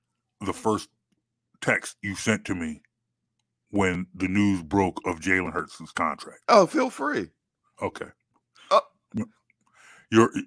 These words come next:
Speaker 1: what you said was, "You can't pay a guy that much money."
Speaker 2: Mm-hmm.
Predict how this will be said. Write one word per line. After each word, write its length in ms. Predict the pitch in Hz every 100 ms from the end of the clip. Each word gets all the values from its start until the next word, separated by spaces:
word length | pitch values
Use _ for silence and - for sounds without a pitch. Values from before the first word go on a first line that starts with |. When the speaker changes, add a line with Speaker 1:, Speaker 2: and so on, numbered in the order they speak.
| -
Speaker 1:
what 340 | 107 147 151
you 140 | 151 147
said 400 | - 80 65 - _ _ _ _ _ _ -
was, 540 | 95 98 - - - _ _ _ _ _ _ _ _ _ _ - - - _
"You 300 | 104 135 180 165
can't 420 | - 147 151 -
pay 260 | - 127 127
a 40 |
guy 440 | 110 107 104 101 101
that 300 | 98 95 87
much 300 | 87 90 -
money." 380 | 78 65 - _ _ _ _ -
Speaker 2:
Mm-hmm. 300 | 180 214